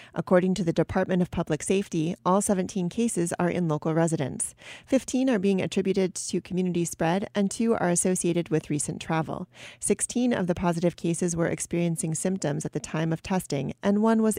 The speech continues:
asymptomatic. This is the biggest outbreak Yakutat has seen since January and comes after nearly a week of rising case numbers. Since the war in Ukraine began,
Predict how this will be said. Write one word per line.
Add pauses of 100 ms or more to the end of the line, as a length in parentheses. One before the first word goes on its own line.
asymptomatic. (480)
This
is
the
biggest
outbreak
Yakutat
has
seen
since
January
and
comes
after
nearly
a
week
of
rising
case
numbers. (1300)
Since
the
war
in
Ukraine
began,